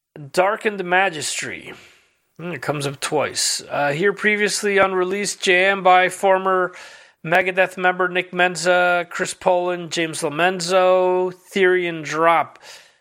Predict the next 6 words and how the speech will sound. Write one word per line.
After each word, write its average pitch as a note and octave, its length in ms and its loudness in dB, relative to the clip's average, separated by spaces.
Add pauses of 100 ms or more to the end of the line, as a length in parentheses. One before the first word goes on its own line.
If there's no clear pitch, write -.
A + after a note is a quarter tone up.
(840)
Die D3+ 380 -2
Wahlen, F#3+ 580 2
die E3 180 -6
Zeit E3 800 -4 (1300)
music F3 540 2
video. G#3 600 4